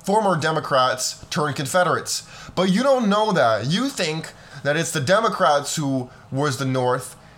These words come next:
and the Republicans who were the South. No. Just because the demographics have slightly shifted over time,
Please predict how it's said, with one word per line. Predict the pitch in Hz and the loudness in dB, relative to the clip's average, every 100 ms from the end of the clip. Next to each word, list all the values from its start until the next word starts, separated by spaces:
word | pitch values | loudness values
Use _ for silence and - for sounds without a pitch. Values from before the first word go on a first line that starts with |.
| - | -6
and | 151 151 | -4 -2
the | 151 | -2
Republicans | 131 190 185 147 151 139 131 | 0 0 0 -2 -4 -4 -4
who | |
were | 127 | -4
the | 123 | -2
South. | - 190 127 - - | 0 2 2 -2 -8
No. | 147 180 190 117 101 - - - - - - | -2 2 4 2 -2 -10 -20 -20 -20 -18 -6
Just | 165 165 | -6 -4
because | 202 - 190 185 | -4 2 2 4
the | 160 | 0
demographics | 156 180 175 143 160 170 170 139 - - - | 0 2 2 2 2 2 0 -6 -6 -10 -2
have | 143 135 | -2 0
slightly | - 160 170 165 160 | -2 -2 -2 -2 -2
shifted | - - 233 233 139 135 - | -2 -2 -4 -4 -4 -4 -2
over | 156 156 185 | -2 -2 -2
time, | 185 - 202 170 120 117 120 | -4 -2 0 2 2 -2 -6